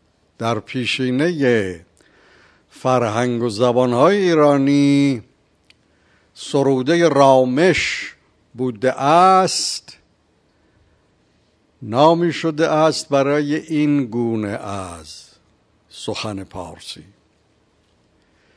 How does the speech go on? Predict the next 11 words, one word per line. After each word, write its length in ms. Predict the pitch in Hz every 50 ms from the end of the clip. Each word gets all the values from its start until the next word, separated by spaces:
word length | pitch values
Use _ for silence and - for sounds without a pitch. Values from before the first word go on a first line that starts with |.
| _ _ _ _ _ _ _ _ _ _ _ _ _ _ _ _ _ _ _ _ _ _ _ _ _ _ _ _ _ _ _ _ _ _ _ _ _ _ _
اگر 400 | - 131 165 185 190 208 196 190
ما 260 | 180 175 175 175 180
این 420 | 180 170 151 151 147 139 123 98 85 78 _ _ _ _ _ _ _ _ _ _ _ _ _ _ _ _ _ _ _ _ _ _ _ _ _ _ _ _ _ _ _ _ _ _ _ _ _ _ _ _ _ _ _ _ _ _ _
دیدگاه 600 | 117 127 135 139 139 104 113 101 139 135 131 123 117
را 160 | 123 123 123
بپذیریم، 1200 | 120 127 110 95 117 120 113 101 101 110 117 113 104 113 120 127 135 156 180 202 214 208 190 170 _ _ _ _ _ _ _ _ _ _ _ _
پس 760 | - - 127 143 175 214 214 - - - - - - - - - _ _ _ - _ _ _ _ _ _ _ _ _ _ _ _ _ _ _ _ _ _ _ _ _ _ _ _ _ _ _ _ _ _ _ _ _ _ _ _ _ _ _ _ _ _ _ _ _ _ _
سروده 680 | - - - - 143 139 135 143 139 139 127 123 139 131
هایی 440 | 113 117 143 170 196 208 208 208 180
که 240 | - - 180 175
در 640 | 160 147 147 143 139 135 127 113 107 95 85 78